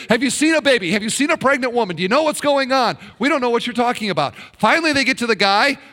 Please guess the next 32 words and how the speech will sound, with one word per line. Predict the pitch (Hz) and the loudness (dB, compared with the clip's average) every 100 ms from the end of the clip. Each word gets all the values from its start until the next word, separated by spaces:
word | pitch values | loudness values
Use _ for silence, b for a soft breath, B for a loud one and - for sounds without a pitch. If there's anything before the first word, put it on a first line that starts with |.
| B _ | B _
presumably, | 202 160 262 254 190 214 254 - B | -4 -2 0 0 0 0 0 -6 B
who | 208 | -4
says, | 226 208 | -2 0
"I | 240 | 0
saw | - 254 | 0 0
a | 220 | 2
pregnant | 226 302 311 | 0 0 -2
woman, | 294 240 262 | -2 -2 -2
but | 220 | 0
we | 269 | 0
didn't | 294 226 | 2 0
have | 226 | 0
room. | 190 285 311 B | 0 -2 -4 B
She's | - - 311 339 | -4 0 2 2
in | 302 339 | 0 0
the | |
manger." | 339 339 339 165 139 - _ _ _ | 2 2 0 -4 -8 -10 _ _ _
<laughs> | _ - - | _ -6 -2
They | 254 226 - | 0 2 2
run | 175 165 | 0 -2
over | 160 151 147 | -2 -4 -2
there | 131 120 - B B B B 165 | -2 -4 -10 B B B B 0
and | |
they | 214 | 2
go | 196 180 135 | 2 0 -2
bursting | 240 294 - 240 220 | 2 2 0 -2 0
in | 220 202 | 0 2
there, | 196 170 131 B B | 2 0 -4 B B
and | 170 170 | -2 0
there's | 208 147 | 0 0
the | 170 | -2
baby, | 170 170 143 127 104 | 0 0 -2 -6 -8